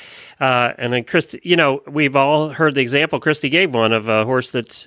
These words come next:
especially in fields, you know, if you leave him in the field, you just throw the hay bale out there and don't take the string off, and then they eat it, and then they colic, and then you have vet bills and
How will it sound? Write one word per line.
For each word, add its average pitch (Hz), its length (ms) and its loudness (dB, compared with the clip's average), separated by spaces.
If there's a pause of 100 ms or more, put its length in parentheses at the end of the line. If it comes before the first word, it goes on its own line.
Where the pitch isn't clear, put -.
especially - 440 2
in 151 100 2
fields, 131 540 0
you 131 160 -6
know, 120 120 2
if 120 100 -8
you 131 80 -4
leave 127 140 -2
him 143 40 -6
in 143 60 -4
the 151 60 -4
field, 180 400 4 (480)
you - 80 -20
just 135 260 -6
throw 147 260 0
the 160 80 2
hay 165 140 2
bale 147 260 2
out 139 180 2
there 143 160 2
and 131 80 -4
don't 131 180 0
take 156 160 -4
the 165 60 -10
string 180 300 2
off, 147 240 4
and 120 100 -4
then 127 120 0
they 151 100 2
eat 170 220 -2
it, 143 140 0
and 127 100 -6
then 123 100 -2
they 147 80 0
colic, 156 480 0
and 131 100 -2
then 127 120 0
you 143 80 2
have 143 100 0
vet 131 160 0
bills 117 340 -2
and 110 140 -14